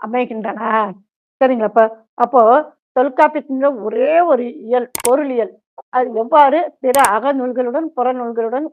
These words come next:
ஒத்து செல்கின்றன என்பது பற்றி நாம் பார்த்தோம்பா. இது சார்ந்த கருத்துக்களையும் பதிவுகளையும், அதாவது அகம்புறம் சார்ந்த பதிவுகளை இத்துடன் இணைக்கின்றேன். இணைத்து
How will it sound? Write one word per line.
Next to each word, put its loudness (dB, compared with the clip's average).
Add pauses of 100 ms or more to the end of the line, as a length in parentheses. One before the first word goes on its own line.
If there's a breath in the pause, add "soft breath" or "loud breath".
ஒத்து -4
செல்கின்றன -2 (480)
என்பது 0
பற்றி -2 (100)
நாம் -4
பார்த்தோம்பா. -2 (420)
இது -4 (100)
சார்ந்த 6 (100)
கருத்துக்களையும் 0
பதிவுகளையும், -2 (380)
அதாவது 4 (100)
அகம்புறம் 0
சார்ந்த 2 (400)
பதிவுகளை -2 (160)
இத்துடன் -4 (120)
இணைக்கின்றேன். -2 (340)
இணைத்து -2